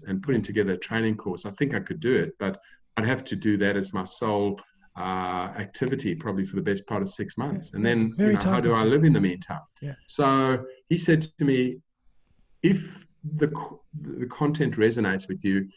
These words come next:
Speaker 1: there is enough stuff here in the book and the resources you get as a certified coach to be able to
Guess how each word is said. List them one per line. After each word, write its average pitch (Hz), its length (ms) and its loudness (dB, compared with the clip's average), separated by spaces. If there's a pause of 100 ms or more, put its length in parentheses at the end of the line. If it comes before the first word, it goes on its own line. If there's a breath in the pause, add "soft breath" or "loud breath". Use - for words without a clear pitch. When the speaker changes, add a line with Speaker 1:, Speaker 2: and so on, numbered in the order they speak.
(140)
Speaker 1:
there 117 80 6
is 160 220 8
enough 147 320 4
stuff 113 320 -4
here 110 140 0
in 131 200 0
the 127 80 2
book 107 300 4 (100)
and 110 260 2
the 101 160 4
resources 98 560 0
you 98 80 -6
get 95 180 -2
as 92 120 -4
a 92 60 -10
certified 98 480 -4 (100)
coach 95 340 -6 (420 soft breath)
to 123 180 2
be 120 160 4
able 131 340 4
to 110 500 4